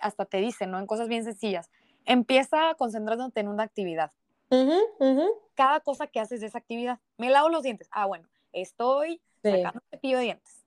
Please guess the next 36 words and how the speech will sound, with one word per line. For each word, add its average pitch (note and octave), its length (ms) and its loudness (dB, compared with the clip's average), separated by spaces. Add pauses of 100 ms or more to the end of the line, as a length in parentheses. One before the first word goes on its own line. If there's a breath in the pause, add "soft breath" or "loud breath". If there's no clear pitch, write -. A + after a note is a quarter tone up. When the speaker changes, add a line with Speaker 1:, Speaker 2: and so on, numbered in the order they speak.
(160)
Speaker 1:
Estoy A#3 480 0
poniéndole C4 440 -2
pasta. - 380 -6 (320)
¿Cómo A#3 220 4
Speaker 2:
Ujú. G#3+ 140 -4
Speaker 1:
siento A#3 600 -4 (240)
en G#3+ 160 -6
mis G#3+ 160 -4
dientes A3+ 400 -2
cuando G3 220 -4
me G3+ 100 -4
lavo G3 200 2
los G#3+ 120 -4
dientes? G3+ 320 -8
Y A#3+ 160 2
eso C4 200 0
es D#4+ 60 -6
mantenerse B3+ 520 -4
presente, - 760 -8
dude. A#3+ 220 -2
Speaker 2:
Sí. B3+ 100 0
Speaker 1:
O A3 160 -4
sea, A3 280 2 (300 loud breath)
aunque A#3 260 2
suene C#4+ 200 0
estúpido, E4+ 580 0 (420)
es, C4+ 260 0 (340)
es D4+ 140 -4 (160)
eso. F#3 220 0 (120)
That's C4+ 260 -2 (180)
it. - 120 -6 (260)
Speaker 2:
Ujú. B3 320 2
Speaker 1:
¿No? F4+ 220 -4 (540)
Speaker 2:
Totalmente. A3+ 720 0 (1500)
Así A3 340 2
es. G#3 380 -2